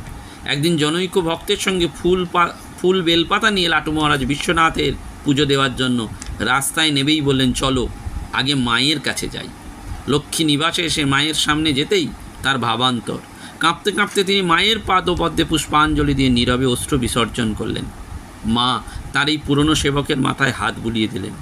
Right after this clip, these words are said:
সেদিন মায়ের কাছ থেকে বিদায় নিয়ে তবে বিশ্বনাথ দর্শনে যাওয়া হলো। কাশীতে থাকা সত্ত্বেও তিনি প্রতিদিন মায়ের দর্শনে যেতেন না, কিন্তু মায়ের প্রতি তার গভীর ভক্তি কখনো কখনো প্রকাশ হয়ে পড়ত। একবার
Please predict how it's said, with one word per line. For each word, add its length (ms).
সেদিন 360
মায়ের 300
কাছ 240
থেকে 220
বিদায় 340
নিয়ে 220
তবে 240
বিশ্বনাথ 460
দর্শনে 480
যাওয়া 240
হলো। 220
কাশীতে 360
থাকা 260
সত্ত্বেও 440
তিনি 180
প্রতিদিন 560
মায়ের 280
দর্শনে 380
যেতেন 300
না, 460
কিন্তু 180
মায়ের 400
প্রতি 220
তার 200
গভীর 420
ভক্তি 440
কখনো 300
কখনো 420
প্রকাশ 480
হয়ে 100
পড়ত। 300
একবার 420